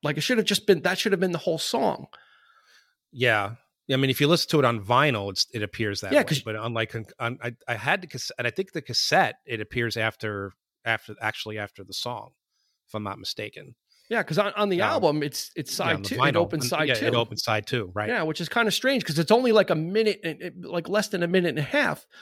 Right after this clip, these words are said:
Speaker 2: Mm-hmm.
Speaker 1: So yeah, I, I, and it doesn't lead, and the, the, you know, the strange thing about it is the, the song that it leads into doesn't really kinda correlate or correspond with,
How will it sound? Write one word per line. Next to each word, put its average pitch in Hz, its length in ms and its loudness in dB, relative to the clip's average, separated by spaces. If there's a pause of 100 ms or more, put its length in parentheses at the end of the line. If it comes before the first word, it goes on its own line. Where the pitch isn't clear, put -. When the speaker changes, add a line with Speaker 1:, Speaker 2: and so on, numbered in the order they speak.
(120)
Speaker 2:
Mm-hmm. 107 200 -4 (1040)
Speaker 1:
So 190 220 6
yeah, 214 200 2
I, 190 280 4
I, 196 120 4 (220)
and 180 160 4
it 180 100 2
doesn't 247 320 2
lead, 233 520 0
and 175 360 0
the, 170 180 0
the, 165 180 2
you 170 100 0
know, 151 60 4
the 151 100 2
strange 202 380 2
thing 190 140 0
about 233 380 2
it 175 160 0
is 151 400 -4
the, 147 180 -4
the 143 160 -8
song 247 280 2
that 185 120 4
it 165 80 -2
leads 190 220 0
into 220 260 2
doesn't 185 280 0
really 185 220 2
kinda 196 280 -2
correlate 202 640 0 (180)
or 147 80 -10
correspond 208 640 -2
with, 147 240 0